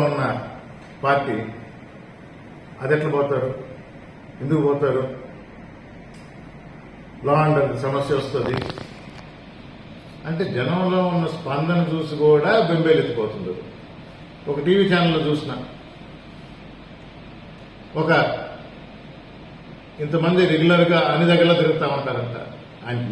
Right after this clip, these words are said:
ఏం తెలుసు? ఈ విధమైన దుష్ప్రచారం మొదటి నుంచి అలవాటైపోయింది. వారే కరెక్ట్ అన్నట్టు ఉన్న నాలుగు, ఆరు ఛానళ్ళు,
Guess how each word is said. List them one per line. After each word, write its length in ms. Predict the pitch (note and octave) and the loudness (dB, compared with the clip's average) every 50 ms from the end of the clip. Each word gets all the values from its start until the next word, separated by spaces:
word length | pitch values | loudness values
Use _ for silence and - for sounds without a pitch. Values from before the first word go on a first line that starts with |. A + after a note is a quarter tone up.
| A#2+ | 0
ఏం 80 | D3 D#3 D3+ D#3 | 0 0 2 0
తెలుసు? 320 | D#3 D3+ D3+ - D3 D3 C#3+ C#3+ - - - - - - - - - - - - - - - - A#2 | 0 0 -2 -4 -4 -4 -4 -6 -8 -12 -16 -18 -18 -18 -20 -20 -20 -20 -20 -20 -20 -18 -14 -10 -8
ఈ 40 | B2 C3 C#3 | -4 0 0
విధమైన 440 | C#3 C#3+ D#3 D#3+ D#3 D#3 D#3 D3+ D3 C3 A#2+ A#2+ - - - - - - - - - - - - - - - - - - - - - - - - - - - B2+ | 2 2 2 2 2 2 2 2 0 0 -2 -4 -8 -10 -12 -14 -16 -16 -18 -18 -20 -20 -18 -18 -18 -18 -18 -18 -18 -18 -20 -18 -18 -18 -18 -18 -16 -10 -6 -4
దుష్ప్రచారం 680 | C#3 C3 - - F3 E3+ E3+ - E3+ D#3+ D#3 D#3+ - - - - - - - - - - - - - - - - - - G2+ | -4 -2 -2 2 2 2 4 6 6 6 6 6 4 2 0 -4 -8 -12 -14 -14 -16 -18 -18 -20 -20 -20 -18 -18 -14 -10 -6
మొదటి 220 | A#2+ C3 D#3 D3 D3+ | -2 0 0 0 0
నుంచి 180 | D#3 - F3+ F3 C#3 | 0 0 2 2 4
అలవాటైపోయింది. 720 | D3+ D3 D#3+ E3+ F3 E3+ D#3 D3+ D#3 D#3 C#3+ C3+ B2 B2 B2 - - - - - - - - - - - - - - - - - - - - - - - - - - - - - - - - - - - - - - - - - - - - - - - - - - - - - - - - - - - - - - - - - - - F#2 G#2 | 4 4 4 4 4 4 2 2 2 2 0 0 -2 -6 -6 -8 -12 -16 -18 -18 -18 -20 -20 -18 -20 -18 -18 -20 -20 -20 -20 -20 -18 -18 -18 -18 -18 -20 -18 -18 -18 -18 -18 -18 -18 -18 -18 -18 -18 -20 -20 -20 -20 -20 -20 -18 -18 -18 -18 -18 -18 -18 -18 -18 -20 -20 -20 -20 -20 -18 -18 -18 -18 -20 -20 -20 -20 -20 -18 -18 -14 -10 -4 0
వారే 280 | B2 C#3+ D3 D#3 E3+ E3+ - | 4 6 6 6 6 6 4
కరెక్ట్ 280 | D3 D3 D3 - - D3 C3 | 4 2 2 0 -2 -2 -4
అన్నట్టు 320 | B2+ B2+ A#2+ B2 A#2 A2+ - - - - - - - - - - - - - - - - - - - - - - - - - - - - - - - - - - - - - - - - - - - G#2+ | -4 -4 -6 -6 -8 -10 -12 -14 -14 -16 -18 -18 -18 -20 -20 -20 -20 -20 -20 -20 -20 -20 -20 -20 -20 -20 -20 -20 -20 -20 -20 -20 -20 -20 -20 -20 -20 -20 -20 -20 -18 -18 -18 -18 -18 -20 -18 -14 -10 -6
ఉన్న 140 | A#2+ C#3 D3+ D3 C3+ | -4 -2 -2 0 0
నాలుగు, 260 | C3 C#3 C#3+ C#3+ C3+ C#3+ C#3 C#3 | 0 0 0 2 2 2 2 2
ఆరు 120 | C#3 C3+ C3+ | 2 2 2
ఛానళ్ళు, 360 | C#3 C3+ C3+ C3+ C3+ C3+ C#3 | 0 0 0 0 -2 -2 -2